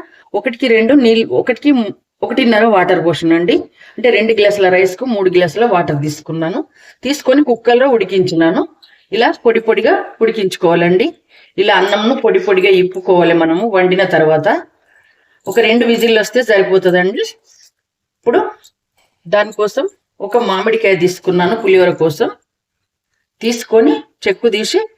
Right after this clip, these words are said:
తురిమి పెట్టుకున్నానండి. ఇది పెద్ద మామిడికాయ, మనకు సరిపోతది. మీరు పులుపు ఎక్కువ తినాలంటే ఇంకొక హాఫ్ మామిడికాయ వేసుకోవచ్చు. కాజు తీసుకున్నాను ఒక పది పన్నెండు. ఇది ఎండుమిర్చి అండి, ఒక పది పదిహేను తీసుకున్నాను. పచ్చిమిర్చి ఒక పది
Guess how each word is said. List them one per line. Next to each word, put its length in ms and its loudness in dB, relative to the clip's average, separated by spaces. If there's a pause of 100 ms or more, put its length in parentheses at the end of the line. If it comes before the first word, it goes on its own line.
(480)
తురిమి 300 2
పెట్టుకున్నానండి. 760 2 (240)
ఇది 180 -4
పెద్ద 180 2 (120)
మామిడికాయ, 480 0 (140)
మనకు 280 0
సరిపోతది. 600 0
మీరు 160 0
పులుపు 260 0
ఎక్కువ 240 0
తినాలంటే 460 0
ఇంకొక 340 -2
హాఫ్ 240 -4
మామిడికాయ 500 0
వేసుకోవచ్చు. 600 -4 (1000)
కాజు 360 2
తీసుకున్నాను 600 0 (160)
ఒక 100 -2 (120)
పది 220 0
పన్నెండు. 400 0 (680)
ఇది 100 0 (140)
ఎండుమిర్చి 600 2
అండి, 200 2 (220)
ఒక 220 -6
పది 200 2
పదిహేను 380 4
తీసుకున్నాను. 500 -4 (360)
పచ్చిమిర్చి 540 -2 (120)
ఒక 200 -6
పది 160 0